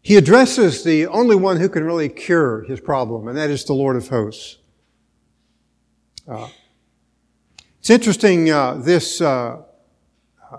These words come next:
acclamation of God, Lord of hosts, is used four times in this, uh, very short psalm. In fact, it begins the psalm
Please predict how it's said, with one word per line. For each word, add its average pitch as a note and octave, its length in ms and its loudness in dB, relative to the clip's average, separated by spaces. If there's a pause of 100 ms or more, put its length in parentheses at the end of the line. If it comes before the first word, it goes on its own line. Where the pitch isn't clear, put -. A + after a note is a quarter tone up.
acclamation D#3 680 -2
of B2+ 160 -6
God, D3 560 -2
Lord D3+ 220 0
of A#2+ 100 -6
hosts, D#3 240 -2
is D3 140 -6
used D#3 260 -8
four F3 180 -4
times B2 600 -10 (580)
in C3 120 -10
this, - 300 -14 (140)
uh, B2+ 80 -14
very B2+ 400 -10
short A#2+ 320 -14
psalm. A#2 360 -12
In B2 80 -12
fact, E3+ 360 -2 (400)
it D3 220 -4
begins D3 520 2
the C#3 120 -10
psalm A#2 600 -6